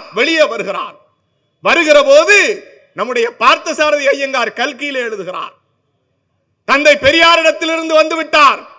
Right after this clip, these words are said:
தந்தை பெரியார் தோற்றுவிட்டார், தந்தை பெரியாரின் சித்தாந்தம் தோற்றுவிட்டது." காலம் ஒவ்வொருவரை நமக்கு கண்முன்னே காட்டிக் கொண்டிருக்கிறது. பேரறிஞர் அண்ணா வந்தார். அண்ணன் ராசா அவர்கள் நம்முடைய ராயபுரம்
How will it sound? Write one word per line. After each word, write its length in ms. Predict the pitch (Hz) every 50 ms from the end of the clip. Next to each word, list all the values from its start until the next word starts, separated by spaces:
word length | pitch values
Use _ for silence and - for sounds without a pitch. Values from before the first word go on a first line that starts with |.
| _ _ _ _ _ _ _ _ _ _ _ _ _ _ -
தந்தை 260 | 294 311 320 311 311 302
பெரியார் 500 | - 277 311 339 339 339 339 330 320 - 320
தோற்றுவிட்டார், 760 | 330 349 349 - 359 339 339 339 - 339 320 294 254 208 - - - _ _ _ _ _ _ _ _ _ _ 277
தந்தை 260 | 311 311 311 311 311 311
பெரியாரின் 600 | 294 294 330 349 349 339 339 339 339 320 - -
சித்தாந்தம் 520 | 330 - - 370 370 370 359 349 330 -
தோற்றுவிட்டது." 680 | 330 320 311 320 320 294 285 - - 254 220 214 208 185 160 160 _ _ _ _ _ _ _ -
காலம் 520 | 196 208 240 262 277 285 277 262 240 214 180 -
ஒவ்வொருவரை 480 | 196 202 226 240 240 233 233 247 233 240
நமக்கு 340 | 214 202 202 190 - 339 254 _
கண்முன்னே 440 | - 202 214 233 233 226 214 208 185
காட்டிக் 300 | - 196 202 202 214 185
கொண்டிருக்கிறது. 540 | - 180 170 160 147 - _ - - - _ _ _ _ _ _ _ _ _ _ _ _ _ _ _ _ _ _ _ _ _ _ _ _ _ _ -
பேரறிஞர் 500 | 269 302 320 320 320 320 311 294 285 269
அண்ணா 200 | 294 320 349 339
வந்தார். 480 | 330 311 294 294 285 262 220 170 - - - _ _ _ _ _ _ _ _ _ _ _ _ _ _ _ _ _ _ _
அண்ணன் 300 | - 220 262 277 269 254 262
ராசா 320 | 311 330 311 - 330 330 330
அவர்கள் 380 | 330 330 294 294 320 302 269 214 - - - - _
நம்முடைய 320 | - 247 285 302 294 285 262
ராயபுரம் 600 | - 240 277 320 349 339 330 330 320 311 285 254